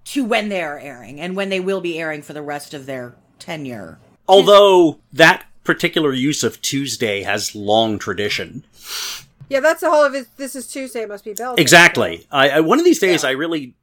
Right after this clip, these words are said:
Speaker 2: need to see if anyone's done research on the first time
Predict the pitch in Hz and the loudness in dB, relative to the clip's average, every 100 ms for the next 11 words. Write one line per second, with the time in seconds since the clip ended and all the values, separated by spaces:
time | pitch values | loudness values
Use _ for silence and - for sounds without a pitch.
0 | _ 139 135 127 - 143 135 131 131 117 | _ -8 -8 -10 -8 -8 -6 -8 -8 -10
1 | - 110 98 101 120 135 120 104 101 - | -10 -12 -12 -12 -10 -10 -10 -14 -16 -12
2 | 107 104 - 107 101 104 104 | -10 -10 -12 -12 -12 -12 -16